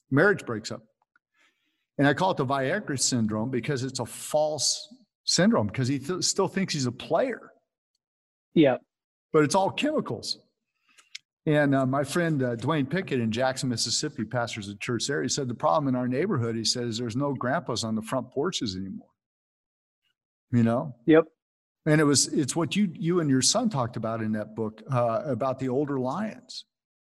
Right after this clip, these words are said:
Speaker 2: Yep.
Speaker 1: What they, what they would teach the young ones. So really, it's up to us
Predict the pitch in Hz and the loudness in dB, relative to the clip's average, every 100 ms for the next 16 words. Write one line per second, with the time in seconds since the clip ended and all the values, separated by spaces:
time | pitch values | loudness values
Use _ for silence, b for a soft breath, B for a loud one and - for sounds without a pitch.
0 | _ _ _ _ _ 165 139 - 123 135 | _ _ _ _ _ 4 4 4 0 2
1 | 147 135 143 123 135 131 131 135 - 123 | 2 0 0 -2 0 -2 -4 -4 -2 0
2 | 123 208 143 98 - - 143 123 185 277 | 2 2 0 -2 0 2 2 4 4 4
3 | 143 131 131 180 - - 131 - 143 214 | 2 0 0 0 -2 -4 -6 -2 2 2
4 | 113 98 - - | 2 0 0 -2